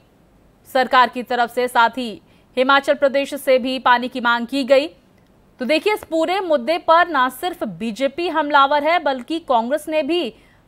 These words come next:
कड़ा रुख इसमें अख्तियार किया है। आम आदमी पार्टी सरकार को घेरने की कोशिश अब लगातार भारतीय जनता पार्टी के नेता करते हुए नजर आ रहे हैं, जिसकी तस्वीरें आप अपनी टीवी स्क्रीन पर देख सकते हैं।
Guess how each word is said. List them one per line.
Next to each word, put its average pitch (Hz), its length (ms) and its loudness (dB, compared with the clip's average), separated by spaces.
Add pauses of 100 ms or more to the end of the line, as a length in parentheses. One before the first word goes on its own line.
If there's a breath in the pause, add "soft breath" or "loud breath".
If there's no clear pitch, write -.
कड़ा 285 240 6
रुख 320 240 0
इसमें 294 280 -4
अख्तियार 262 500 2
किया 247 280 4
है। 254 220 0 (1400)
आम 240 180 2
आदमी 262 240 0
पार्टी 247 360 2
सरकार 254 420 0
को 247 140 -6
घेरने 233 360 -4
की 269 140 -10
कोशिश 254 420 0
अब 226 180 0
लगातार 262 580 4
भारतीय 247 420 4
जनता 254 360 2
पार्टी 262 360 2
के 269 140 -2
नेता 254 340 2
करते 262 300 -2
हुए 262 180 -2
नजर 254 320 -2
आ 247 100 4
रहे 269 140 -2
हैं, 294 100 -6
जिसकी 269 260 -8
तस्वीरें 262 420 -4
आप 269 160 2
अपनी 262 220 -8
टीवी 254 260 -6
स्क्रीन 262 320 -8
पर 262 160 0
देख 247 200 -4
सकते 262 300 -4
हैं। 269 180 0